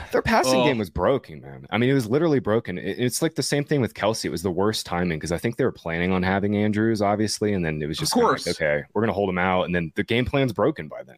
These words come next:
Speaker 1: you know?
Speaker 2: Yeah, and then, but they didn't need him because Houston couldn't score. Um, Zay Flowers, ten targets. Um, hello, welcome to the N F L, young fella. Uh, looks like their number one receiver right now. I think Bateman was more of a,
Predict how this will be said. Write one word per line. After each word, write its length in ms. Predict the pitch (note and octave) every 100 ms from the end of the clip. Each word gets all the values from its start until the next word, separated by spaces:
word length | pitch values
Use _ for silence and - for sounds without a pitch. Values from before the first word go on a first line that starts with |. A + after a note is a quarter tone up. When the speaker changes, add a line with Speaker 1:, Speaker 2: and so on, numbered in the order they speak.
| _
Speaker 1:
you 80 |
know? 160 | D2 F2
Speaker 2:
Yeah, 320 | A#2 C#3+ D3 D#3
and 160 | E3
then, 240 | E3+ E3 C#3
but 140 | D#3 D3+
they 80 |
didn't 180 | D#3 D#3
need 160 | D3+ F#3
him 140 | B2
because 260 | C3+ D3 C3+
Houston 300 | D#3 C#3 C3
couldn't 200 | B2+ A2+
score. 460 | - D#3 A#2 A#2 - - -
Um, 280 | B2+ A#2+ A#2
Zay 220 | A#2+ F3
Flowers, 480 | A3+ F3+ F3+ G3+ A#2+
ten 240 | - F3+ G3
targets. 600 | - D#3+ B2 F#2+ - -
Um, 560 | C3+ B2+ A#2+ A#2 G#2+ - _
hello, 480 | - E3+ F3 D3+ D3
welcome 380 | A2 B2 D#3+ F3
to 60 | C#3
the 180 | C3
N 80 | D3
F 100 | C3+
L, 140 | C#3+ D#3
young 240 | A#2+ A#2
fella. 480 | A2+ A#2 A#2 A#2 -
Uh, 280 | A#2+ A2+ A2 - _ _ _
looks 280 | G2 D#3+ -
like 160 | F#3 F3
their 140 | E3+
number 220 | E3 E3
one 200 | D#3+ E3
receiver 360 | D3+ C#3+ E3+ D#3
right 280 | C#3+ C#3 C3+
now. 260 | C#3 E3+
I 80 | E3+
think 300 | C3 C3+ G2+
Bateman 480 | D3+ F3+ - G3+ F3
was 180 | D3 C3+
more 380 | A#2+ D3+ D#3+
of 100 | D#3+
a, 180 | C#3 B2